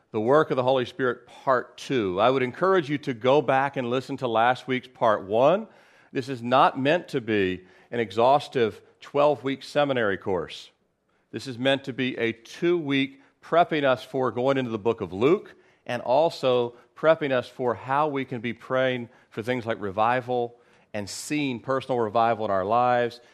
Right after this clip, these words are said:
and really the work of the Spirit manifested in all of us individually. And I really believe that, uh, you don't need to know everything to know a lot and receive a lot. And hopefully,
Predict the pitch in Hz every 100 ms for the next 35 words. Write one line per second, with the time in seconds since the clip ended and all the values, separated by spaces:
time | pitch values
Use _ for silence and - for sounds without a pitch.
0 | _ - 104 107 120 117 104 101 120 135
1 | 123 104 - 123 117 110 104 110 123 120
2 | - 98 - 104 92 - _ - 107 104
3 | 127 131 113 123 120 107 107 120 104 98
4 | 92 95 95 107 117 98 101 107 104 98
5 | 95 - _ - - 98 92 - 110 117
6 | 101 120 156 143 131 131 120 123 117 -
7 | 143 143 120 110 - 107 98 98 98 -
8 | 110 107 107 98 101 107 87 - - _
9 | _ _ 101 95 90 - 113 101 87 76
10 | 69 - 95 90 117 - 104 95